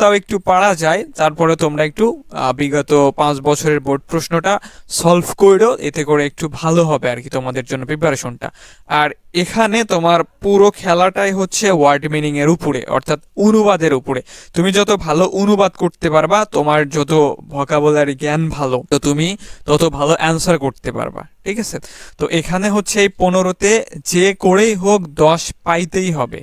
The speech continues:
যেভাবেই হোক। আর এগুলা তোমার যদি কমন না পড়ে, তুমি কি করবা? তুমি হচ্ছে ওই পুরা প্যাসেজটার একটু অনুবাদ করার চেষ্টা করবা সুন্দরভাবে, তারপর ওই গ্যাপে গ্যাপে কি বসালে ভালো হবে, ওই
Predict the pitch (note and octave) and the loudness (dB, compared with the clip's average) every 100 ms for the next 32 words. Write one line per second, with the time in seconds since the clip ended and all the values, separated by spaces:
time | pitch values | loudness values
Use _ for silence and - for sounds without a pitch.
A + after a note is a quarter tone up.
0 | C3+ E3 E3 E3 D3+ C#3 B2+ B2+ - - | -4 0 0 0 -2 -4 -4 -10 -14 -20
1 | - _ - D3 - F3+ G3 A3+ A3 A3 | -20 _ -2 -2 0 0 2 2 2 0
2 | G3+ G3+ A3 G3+ F#3+ G#3+ G#3 F#3 E3 E3 | -2 -4 -2 0 2 0 0 0 2 0
3 | G3 F#3 F#3 G3+ G3+ A3+ A3+ D#3+ - - | 0 -4 -6 -2 2 4 2 -2 -8 -20
4 | - E3+ F3+ G3 F#3 - F#3+ D#3+ E3 D#3+ | -6 -2 0 0 0 -2 0 2 0 -2
5 | - F#3 F3+ F3 E3 F3 - F#3+ F#3 D#3 | -2 0 0 0 -4 -6 -2 2 2 0
6 | - E3+ E3 E3 E3 - E3 D#3+ E3+ E3 | -2 0 2 0 0 0 -2 -2 -6 -6
7 | - D#3 D#3+ F#3 - F3 E3+ E3+ F3 G#3 | -4 -2 -2 -2 -4 -4 0 0 0 -2
8 | C4 - - - E3 D#3+ F3 F3 E3 D3+ | -2 -6 -16 -4 -2 2 2 2 2 -2
9 | D3+ E3 E3 E3+ E3 - E3 D#3 D3+ E3 | -2 0 -2 -2 -4 -6 -2 -2 -2 -2
10 | D#3 D3 D3 D3 D#3 F#3 A3+ - - - | -2 -4 -4 -2 -2 -2 -4 -8 -16 -4